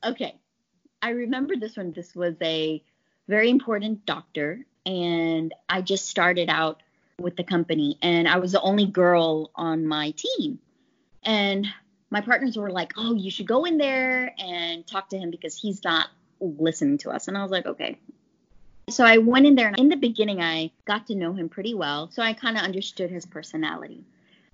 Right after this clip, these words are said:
So one day, that day, I guess he came in. It must, he must have had a really bad day. He came in, and he's like, "Radhika, what do you want?" And I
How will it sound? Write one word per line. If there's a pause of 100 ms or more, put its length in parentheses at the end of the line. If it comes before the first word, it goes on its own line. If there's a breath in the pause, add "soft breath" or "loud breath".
(120)
So
one
day, (720)
that
day,
I
guess
he
came
in. (200)
It
must, (180)
he
must
have
had
a
really
bad
day. (800)
He
came
in,
and
he's
like,
"Radhika,
what
do
you
want?" (480)
And
I